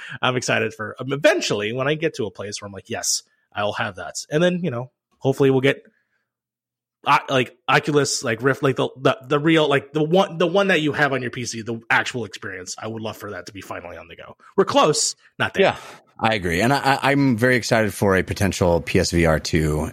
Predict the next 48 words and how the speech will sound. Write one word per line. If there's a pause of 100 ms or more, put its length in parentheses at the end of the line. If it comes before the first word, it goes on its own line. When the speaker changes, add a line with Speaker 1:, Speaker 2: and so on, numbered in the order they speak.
Speaker 2:
uh,
if
they,
you
know,
really
go
in
and
make
it
an
inside-out
tracking
device
and
really
up
the (320)
resolution
and
take
advantage
of
the
power
of
the
P
S
five.
It'd
be
awesome
to
see
what, (140)
what
could
be
pushed (840)
potentially
wirelessly
even,
uh,
to
a,
um,